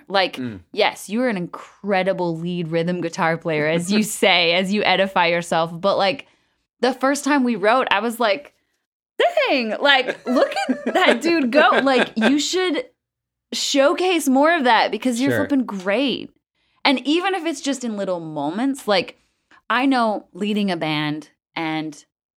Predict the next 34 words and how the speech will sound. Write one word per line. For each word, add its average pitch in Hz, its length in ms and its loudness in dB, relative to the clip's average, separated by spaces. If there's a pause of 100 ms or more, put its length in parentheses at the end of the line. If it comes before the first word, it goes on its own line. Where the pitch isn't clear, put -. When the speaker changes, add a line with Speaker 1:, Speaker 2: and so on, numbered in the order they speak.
(100)
Speaker 1:
playing 170 560 -4
an 160 80 -4
instrument 147 640 -10 (560)
and 170 540 -4
covering 170 560 -6
all 151 360 -4 (140)
the 156 140 -12
solos 143 560 -4
or 143 60 -6
whatever 143 380 -4
is, 151 160 -6
like, 147 280 -6
thing, 220 360 -4
like, 175 200 -4
it's 185 140 -6
a 185 100 -4
job 156 560 -2
to, 190 120 -8
like, 165 300 -4
entertain 202 960 -6
a 175 100 -4
room 170 600 -6 (300)
slash, - 600 -4 (960)
you 175 100 -8
know, 143 300 -10 (440)
in 175 120 -10
my 180 140 -2
case, 180 220 -8
sing 220 380 -6
lyrics 190 580 -2
and 185 260 -4
also, 180 580 -2
you 190 100 -4
know, 156 180 -4